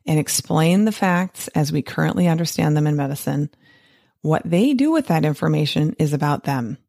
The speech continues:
I can be the best doctor known to man, and I'll still have patients who don't vaccinate and who don't take my advice. And that's fine, because at that point, it's about them and not me.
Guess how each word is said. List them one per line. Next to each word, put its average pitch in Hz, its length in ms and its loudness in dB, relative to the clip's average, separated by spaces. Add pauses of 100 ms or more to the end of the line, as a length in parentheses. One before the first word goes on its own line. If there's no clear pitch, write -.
(460)
I 175 140 0
can 285 220 0
be 226 140 4
the 170 120 0
best 175 580 -2
doctor 175 360 0
known 160 240 2
to 156 60 0
man, 151 480 0 (540)
and 190 140 2
I'll 208 100 0
still 262 300 -2
have 254 180 2
patients 262 380 0
who 247 60 0
don't 233 220 0
vaccinate 240 580 0 (240)
and 196 200 2
who 208 140 2
don't 214 220 0
take 220 200 -2
my 214 120 2
advice. 214 440 0 (100)
And 160 220 -4
that's 175 460 -6
fine, - 580 -2 (400)
because 208 300 0
at 202 160 -2
that 269 280 0
point, 180 340 0
it's 175 160 -2
about 180 320 -2
them 160 420 2
and 156 140 2
not 147 260 0
me. - 380 -2